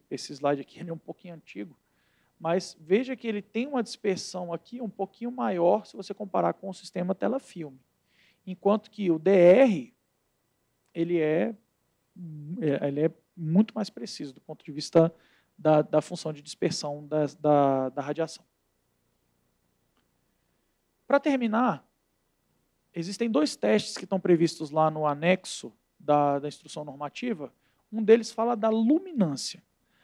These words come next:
A luminância a gente mede, olha só, o detector tá aqui direcionado para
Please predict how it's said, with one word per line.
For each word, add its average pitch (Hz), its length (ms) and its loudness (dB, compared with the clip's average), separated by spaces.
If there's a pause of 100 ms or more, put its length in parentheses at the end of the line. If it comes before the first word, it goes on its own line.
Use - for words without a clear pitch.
(220)
A 185 80 4
luminância 277 720 0
a - 20 0
gente 208 280 -10
mede, 196 360 0
olha 190 160 2
só, 143 220 -4
o - 20 -4
detector 202 560 -4
tá - 120 -2
aqui 240 320 -6
direcionado 202 800 -2
para 277 680 4